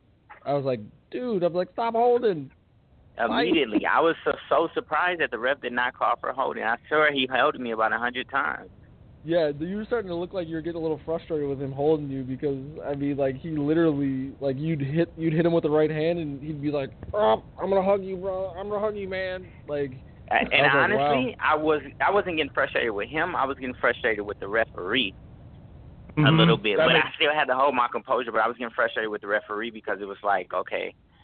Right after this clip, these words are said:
Speaker 2: well, you're not calling," and I understand it's the P B C rules, but there's still a, you still can get a point deduction for holding. So it's
Speaker 1: Yeah.
Speaker 2: like,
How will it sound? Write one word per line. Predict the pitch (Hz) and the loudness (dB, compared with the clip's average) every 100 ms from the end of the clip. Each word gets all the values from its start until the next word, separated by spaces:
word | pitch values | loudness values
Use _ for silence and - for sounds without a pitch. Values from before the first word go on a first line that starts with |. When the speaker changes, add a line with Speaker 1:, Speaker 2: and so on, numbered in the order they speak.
| _ - _ | _ -20 _
Speaker 2:
well, | - 104 104 104 | -4 2 2 2
you're | 110 | 0
not | 120 117 | 2 0
calling," | - 123 123 120 101 | 0 2 2 0 -4
and | |
I | 139 | -2
understand | 135 123 - 120 | -2 -4 -6 -10
it's | 113 | -10
the | 101 | -18
P | - 117 | -18 -16
B | 110 - | -16 -16
C | 110 | -14
rules, | 95 98 131 - - | -8 -8 -8 -12 -6
but | 107 - | -4 -2
there's | 110 104 - | -4 -4 -6
still | 117 120 113 - - | 0 2 2 0 0
a, | 87 - - | -2 -2 -16
you | 110 - | -14 -12
still | - 123 | -4 -2
can | 127 | 0
get | 120 | -2
a | 113 | -2
point | - 113 101 | -4 -4 -2
deduction | - 104 101 98 | -2 -2 -2 -8
for | - | -4
holding. | 101 92 67 - - - - - - - | -2 -2 -2 -8 -20 -20 -20 -20 -14 0
So | 120 113 | 4 4
it's | 101 | 2
Speaker 1:
Yeah. | 113 98 | -2 0
Speaker 2:
like, | 90 101 | 2 2